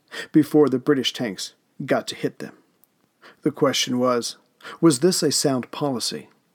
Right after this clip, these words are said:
especially after the beating the Seventh Armored had taken due to not having their artillery support? Who can say? But the decision was made. The infantry and large guns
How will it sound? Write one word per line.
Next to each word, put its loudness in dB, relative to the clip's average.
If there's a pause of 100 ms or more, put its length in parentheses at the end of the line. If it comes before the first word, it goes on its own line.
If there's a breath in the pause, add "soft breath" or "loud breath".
(120)
especially 2
after -2
the -2
beating 0 (180 loud breath)
the 2
Seventh 2
Armored 2
had -6
taken -6 (280 loud breath)
due 8
to 0 (300)
not 0
having -2
their 4
artillery 0
support? -8 (640)
Who 0
can -10
say? -6 (420 loud breath)
But 4
the 2
decision -4 (200)
was 2
made. -6 (440 loud breath)
The 2
infantry -2 (140)
and 2
large 2
guns -4